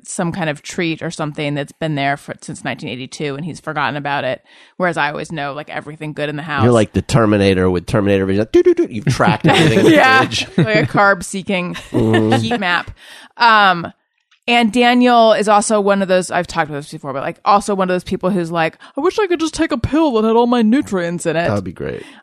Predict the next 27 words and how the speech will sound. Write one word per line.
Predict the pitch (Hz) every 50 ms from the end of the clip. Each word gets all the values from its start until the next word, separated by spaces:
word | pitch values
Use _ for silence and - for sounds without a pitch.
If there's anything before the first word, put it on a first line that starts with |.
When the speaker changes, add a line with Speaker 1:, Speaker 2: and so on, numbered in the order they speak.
| _ _ -
Speaker 1:
Um, | 208 190 175 156 143 139 - - - - _
which | 190 175 185 175 - - - -
I | 156 180
can't | 180 - - 190 127 143
imagine. | 170 165 120 123 151 147 151 135 165 160 - -
That's, | - 170 175 175 -
like, | 180 180
the | 156
opposite | - 110 165 - 170 - - -
of | 101 -
what | 151 131
I | 117 135
want. | 151 131 131 - - - - _ _ _ - - - - _ _ _ -
However, | - 226 254 277 311 349 330 247 233 214 202 196 190 202
he | - 240 240 226
does | 185 226 - 240 262 269 - 208
have | - 247 226
a | 226
relationship | 220 208 196 202 - - 196 180 202 - -
with | 185 170
ice | 156 127 - -
cream. | - - 113 -
Speaker 2:
Oh, | 117
I | 107 104 104 95 87 -
lo-, | 95 92 - 71
yeah, | 104 107 101 98 92 90
it's, | 92 104 - - - -